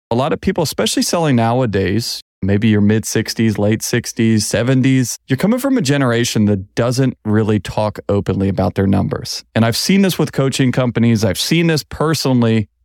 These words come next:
This is very secret. I guess I probably grew up in the same thing in my family as well. You don't talk about how much you make. I never knew growing up how much my mom and dad had made. I probably had an idea, but just like most kids, probably not even close whatsoever.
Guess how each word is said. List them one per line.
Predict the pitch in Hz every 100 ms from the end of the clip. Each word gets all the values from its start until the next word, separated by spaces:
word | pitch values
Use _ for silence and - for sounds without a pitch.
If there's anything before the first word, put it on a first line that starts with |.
| _ -
This | 175
is | 233
very | 190 180
secret. | 143 143 131 - - _ _
I | 165
guess | 165 101 147 -
I | 120
probably | 123 123 120 113
grew | 107 117
up | 117
in |
the | 110
same | 107 110 104
thing | 98 110 107 -
in | - 104
my | 101 117
family | - 98 104
as | 104
well. | 120 123 - -
You | -
don't | 180 -
talk | 147 139
about | - 110 107
how | 101
much | 98 -
you |
make. | 101 92 52 - - _ _
I | -
never | 123 151 139
knew | 120
growing | 107 101 101
up | 101 104
how | 98
much | 98 -
my | 98
mom | 98 98 98
and | 98
dad | 104 95
had |
made. | 101 98 64 - - _
I | -
probably | - 196 226 143
had | 139
an | 123
idea, | 113 104 101 165 175 170 -
but | 170
just | 208
like | 135 104
most | 104 117
kids, | - 101 107
probably | - - 147 107 110
not | 104 110 117
even | 110 101
close | - 98 98 -
whatsoever. | 98 - - 104 117 - -